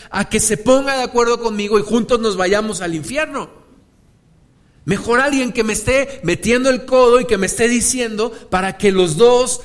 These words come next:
salgamos adelante y mejoremos y entreguemos a Dios lo que le prometimos. Jesús es Señor.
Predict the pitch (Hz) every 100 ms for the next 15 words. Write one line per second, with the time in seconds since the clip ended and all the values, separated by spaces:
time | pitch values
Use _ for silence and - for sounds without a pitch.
0 | - - 175 165 202 214 220 202 180 170
1 | 175 175 196 180 170 135 147 151 147 139
2 | 143 - _ _ _ _ - 160 165 160
3 | 151 156 180 202 208 208 196 180 165 165
4 | 170 151 143 131 123 131 120 113 - 123
5 | 101 - - - _ _ _ _ _ _
6 | _ _ _ _ _ _ _ _ - _
7 | _ _ _ _ _ - 135 - 190 185
8 | - 175 170 - 147 139 120